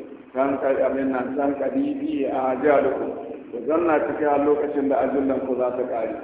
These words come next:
Wa huwa al-maut, shi ne mutuwa. Wannan gida, kun ji inda an ka dawo da annabi Adamu bayan kuka mai tsawo da ya yi, saboda an ce ya sauko daga aljanna.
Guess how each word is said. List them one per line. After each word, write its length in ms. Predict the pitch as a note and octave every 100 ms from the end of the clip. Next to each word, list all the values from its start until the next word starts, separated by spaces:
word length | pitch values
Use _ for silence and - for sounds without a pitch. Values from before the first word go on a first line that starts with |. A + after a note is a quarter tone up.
| - - - A#2+
Wa 80 | B2
huwa 220 | C3+ C3
al-maut, 320 | C3 B2+ B2+ B2
shi 140 | B2 A#2+
ne 160 | A2+
mutuwa. 320 | A2 A#2 A2+ - - - - -
Wannan 480 | B2+ C#3 C#3+ C#3 B2+
gida, 600 | C3 D#3 E3+ D3+ - - - - -
kun 220 | C3+ C3+
ji 80 | D3
inda 200 | D3 C#3+
an 160 | B2 C3+
ka 120 | C3+ B2+
dawo 240 | B2+ C3
da 200 | C3 C3
annabi 160 | B2+ B2
Adamu 540 | B2 A#2+ A#2+ B2 A#2+ A2+
bayan 460 | C3 C3 C3+ C3 C3
kuka 400 | C3+ C3 C#3 C3 B2
mai 160 | A#2 -
tsawo 320 | - F3 E3 D3
da 80 | C3
ya 120 | A#2+
yi, 480 | A#2+ A#2+ - - -
saboda 360 | C3+ C3 B2+ A#2+
an 180 | B2+ -
ce 40 |
ya 80 | B2 A#2+
sauko 300 | A#2+ A#2+ A#2+
daga 320 | A#2+ A#2+ A2
aljanna. 400 | G2+ G#2+ A2 F#2